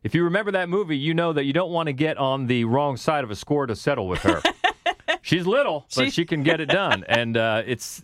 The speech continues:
Speaker 1: she's got a score to settle here in a completely different way. She, yeah, she is a, she's living in, in suburbia, in post-war suburbia, late nineteen fifties, but she's Romanian born. And all of a sudden, her world is shaken because she, one afternoon, she notices this man that she is convinced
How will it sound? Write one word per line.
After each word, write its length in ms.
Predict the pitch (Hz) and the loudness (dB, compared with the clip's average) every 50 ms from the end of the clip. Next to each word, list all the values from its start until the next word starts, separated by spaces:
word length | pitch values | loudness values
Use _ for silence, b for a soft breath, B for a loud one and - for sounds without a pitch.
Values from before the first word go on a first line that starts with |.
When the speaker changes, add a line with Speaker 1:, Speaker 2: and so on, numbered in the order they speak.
| - - | -18 -16
Speaker 1:
she's 280 | - - - 165 156 139 | -8 -2 -2 -2 0 0
got 180 | - 196 196 196 | 0 0 0 -2
a 40 | 180 | -4
score 280 | - - - 180 180 | -4 -2 0 0 0
to 80 | 160 139 | 0 -2
settle 300 | 117 - 156 156 135 120 | 0 0 0 2 0 0
here 340 | 110 151 160 151 113 92 90 | 2 2 2 2 2 0 0
in 100 | 90 98 | 0 0
a 60 | 104 | 0
completely 420 | 95 - 101 101 143 147 113 123 120 | -2 -4 -4 -2 -2 -2 0 0 0
different 380 | 101 120 120 - - 104 95 | 0 -2 -2 -2 -2 -2 0
way. 240 | 101 117 120 101 87 | 0 0 0 0 -2
She, 140 | 85 - 123 | -2 -2 -2
yeah, 100 | 110 95 | -2 -2
she 320 | 92 - - 135 135 131 120 | -2 -4 -4 -2 0 0 0
is 160 | 113 104 92 | 0 0 0
a, 140 | 101 95 90 b b b b b b b b b b b | 0 -2 -2 b b b b b b b b b b b
she's 420 | - - - 165 165 156 131 - - | -12 -6 -2 0 0 0 0 -2 -2
living 360 | - 151 175 214 226 208 175 | 0 0 0 0 0 -2 -4
in, 140 | 147 127 110 - - - - 131 | -4 -6 -6 -10 -16 -12 -4 -2
in 120 | 120 110 | -2 -2
suburbia, 600 | 95 - - 139 131 170 208 190 143 107 90 92 | 0 0 0 2 2 2 2 0 0 0 0 0
in 120 | 101 95 | -2 -2
post-war 460 | 90 - 135 139 - - 127 120 113 107 | -2 0 -2 -2 -2 -2 -2 0 0 0
suburbia, 440 | - 113 98 120 139 127 104 95 | 0 0 0 0 0 0 0 0
late 160 | 98 107 113 113 | 2 2 2 2
nineteen 360 | 110 117 120 - - 101 87 | 0 0 0 0 -2 -2 0
fifties, 500 | - - 151 151 - - 95 85 82 85 | 0 -2 -2 -2 -2 -4 -6 -4 -4 -4
but 160 | 85 104 98 | -6 -6 -6
she's 360 | - - 127 117 104 92 - - | -4 -2 -2 -2 -2 -2 -4 -6
Romanian 800 | 90 104 110 113 117 117 135 160 160 147 127 113 104 98 92 92 | -2 -2 0 0 2 0 0 0 0 0 0 0 0 0 0 0
born. 400 | 113 131 139 120 85 73 71 - b b b b b b b b b b - | 0 0 0 -2 -4 -4 -8 -12 b b b b b b b b b b -4
And 380 | 104 104 104 104 98 98 98 95 | -2 0 0 0 0 0 0 0
all 180 | - 113 127 | 0 -2 -2
of 60 | 143 127 | -2 -4
a 60 | 113 | -2
sudden, 260 | - - 147 131 110 | 0 0 0 0 0
her 140 | 104 117 117 | -2 -2 0
world 280 | 101 110 120 120 110 92 | 2 2 0 0 0 -4
is 60 | 87 | -4
shaken 360 | - - 151 151 151 - 87 82 | -2 -2 -2 0 -2 -2 -4 -4
because 280 | 95 - - 95 90 | -2 -2 0 -2 -2
she, 180 | - - 113 107 | -2 -2 -2 0
one 160 | 98 101 104 | 2 2 2
afternoon, 420 | 104 101 101 - 98 98 104 101 90 | 2 0 -2 0 0 2 2 2 0
she 180 | - - 113 | 0 0 2
notices 540 | 104 98 104 110 123 117 - - 95 87 82 | 2 4 2 2 0 -2 -2 -4 -4 -2 -2
this 180 | 87 92 85 - | -2 -4 -2 0
man 300 | 101 98 92 95 95 90 | 0 0 2 2 0 0
that 120 | 87 82 | -2 -4
she 200 | - - - 139 | -6 -4 -2 -2
is 140 | 135 113 - | -2 -2 -4
convinced 840 | - - 110 98 87 82 90 107 156 202 208 151 123 - - - | -4 -2 -2 -2 -2 -2 -2 -2 -2 0 0 -2 -4 -6 -10 -14